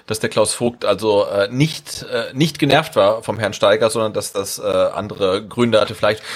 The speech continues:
weil er morgen seine zweite Impfung bekommen hatte. Also, aber ich will mal ehrlich gesagt, er wollte, er war nicht genervt von seinem Kontrahenten und wenn das so rübergekommen ist, äh, dann tut ihm das leid. Also das war nicht seine Intention.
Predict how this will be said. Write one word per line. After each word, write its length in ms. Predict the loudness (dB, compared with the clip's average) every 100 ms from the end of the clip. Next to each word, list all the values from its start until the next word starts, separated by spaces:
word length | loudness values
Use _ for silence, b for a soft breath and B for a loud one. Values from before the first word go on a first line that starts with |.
| B
weil 140 | 2
er 80 | 2
morgen 320 | 4 4 4
seine 240 | -2 -4 0
zweite 260 | 2 2
Impfung 280 | 0 -6 -4
bekommen 360 | -6 -2 -4 -2
hatte. 180 | -2 0
Also, 220 | 0 0 -2
aber 200 | 2 2
ich 100 | 2
will 60 | 0
mal 80 | 2
ehrlich 160 | 2
gesagt, 200 | 4 0 B -2
er 160 | 0 6
wollte, 260 | 4 6
er 140 | 2 4
war 140 | 2
nicht 180 | 2 -2
genervt 400 | 2 2 2 -4
von 140 | 0
seinem 480 | 2 2 0 -12 -10
Kontrahenten 560 | -8 -6 -4 -4 -4 -6
und 80 |
wenn 100 | -2
das 140 | -2 -2
so 80 | -4
rübergekommen 560 | -4 -6 -6 -6 -6
ist, 200 | -6 -10
äh, 160 | -10 -8
dann 160 | -8
tut 160 | -8 -12
ihm 120 | -12
das 160 | -10 -8
leid. 200 | -8 -8
Also 200 | -12 -12
das 160 | -8
war 160 | -6 -6 B B
nicht 360 | 2 2 2 0
seine 280 | 2 2 0
Intention. 720 | -4 -6 -6 -2 -2 -4 -12